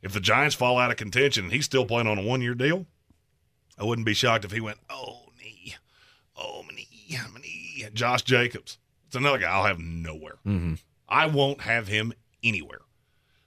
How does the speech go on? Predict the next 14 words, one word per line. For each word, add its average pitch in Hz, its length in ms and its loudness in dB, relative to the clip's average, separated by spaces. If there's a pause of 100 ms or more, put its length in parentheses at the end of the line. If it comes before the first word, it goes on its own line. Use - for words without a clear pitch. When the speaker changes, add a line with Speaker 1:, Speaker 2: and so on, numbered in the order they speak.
Speaker 1:
But 110 180 2
then 131 160 6
I 123 100 4
get 113 340 -4
down 127 300 6
the 113 80 0
list 123 320 2
and 107 80 -2
I'm 104 100 -2
looking 107 220 2
at 95 80 -2
the - 80 -10
Breece 85 340 -6
Halls, 64 340 -10